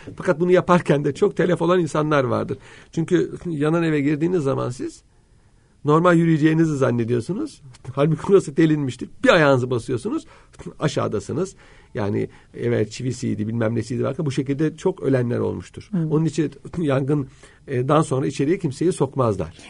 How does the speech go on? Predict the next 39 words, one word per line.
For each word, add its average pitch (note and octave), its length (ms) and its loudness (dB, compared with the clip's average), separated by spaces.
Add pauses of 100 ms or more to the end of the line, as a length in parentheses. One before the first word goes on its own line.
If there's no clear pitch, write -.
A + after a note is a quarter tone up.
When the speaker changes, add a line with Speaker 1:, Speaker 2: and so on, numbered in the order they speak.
(160)
Speaker 2:
Bu A3+ 40 -2
tabii B3+ 260 4
aynı A#3 160 4
zamanda A#3 320 4
o A3 160 4
kutunun A3+ 360 2
korunması G#3 480 4
için G3+ 280 2
de E3 80 4
herhalde, D#3+ 320 4
Speaker 1:
Tabii F#3 120 8
Speaker 2:
değil B3 100 12
mi? - 60 10
Speaker 1:
o - 60 10
Speaker 2:
Yani F#3+ 220 8
Speaker 1:
e, F#3+ 40 4
Speaker 2:
herkes G3 320 6
Speaker 1:
bilen E3 240 8
birisi D#3 160 6
Speaker 2:
çünkü E3+ 120 2
Speaker 1:
girer D#3+ 200 8
veya E3 140 6
girer D#3 260 6
arar D#3 320 4
buna D#3 160 4
mani C#3 320 6
olurlar. F#2+ 440 -2
Yağmaya B2+ 440 2
mani A#2+ 220 2
olurlar. A2 200 0
Zaten C#3+ 420 0 (420)
yangının D3+ 420 6
bir F#3 100 10
afeti D#3 360 4
de B3+ 60 -2
yağmadır. D3+ 500 6
Kötü D3+ 240 -2
niyetli C#3 260 0
insanlar B2+ 440 -2